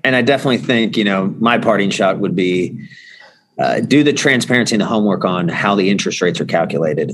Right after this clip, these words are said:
It's, it's a pretty basic formula that's out there. It's nothing as crazy as it sounds, too complicated, um, outside of maybe moving a servicing value a little higher and taking that type of risk, but it's still very, very open. So,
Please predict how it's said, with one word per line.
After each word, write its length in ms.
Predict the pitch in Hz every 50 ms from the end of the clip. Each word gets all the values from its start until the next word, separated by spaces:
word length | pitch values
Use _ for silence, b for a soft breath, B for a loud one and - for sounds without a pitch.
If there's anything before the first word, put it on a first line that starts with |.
| - -
It's, 220 | 90 87 87 -
it's 180 | - 101 - -
a 60 | -
pretty 260 | - - 135 123 113
basic 400 | 95 107 101 98 90 - 92 87
formula 480 | - - 98 92 92 92 85 82 82 78
that's 200 | 80 76 73 -
out 200 | 78 78 76 -
there. 140 | 76 78 78
It's 160 | 73 - -
nothing 320 | 95 95 92 95 98 85
as 140 | 82 78 -
crazy 420 | - - - 104 98 92 - -
as 120 | 85 76 -
it 60 | -
sounds, 400 | - - 95 90 87 85 78 -
too 200 | - - 87 85
complicated, 1000 | - - - - 101 92 - 80 80 - 65 73 67 67 65 71 69 64 - - - _ _ -
um, 260 | - 87 - - - _ _ _ -
outside 460 | 117 110 107 110 - 117 104 101 95
of 180 | 92 90 78 B B B B B B B B B B -
maybe 220 | 104 104 104 95
moving 340 | 95 101 104 104 104 104 92
a 80 | 87 85
servicing 500 | - - 101 92 101 - - 92 87 82
value 320 | 85 85 85 87 85 85
a 20 | 82
little 220 | 82 87 85 -
higher 680 | - - - 90 92 90 90 90 90 85 85 82 - -
and 220 | - - 90 85
taking 300 | 87 - 95 - 80 82
that 180 | 85 90 80 -
type 220 | - - 85 78
of 100 | 76 73
risk, 400 | 82 90 87 82 - - - -
but 120 | - 98
it's 120 | 104 101 -
still 360 | - - 135 127 113 107 98
very, 440 | 104 101 95 90 90 82 80 78 - B B B B B B B B _ -
very 220 | 95 92 85 82
open. 320 | 82 90 92 - 92 87 82
So, 540 | 82 - 92 87 85 85 82 82 - B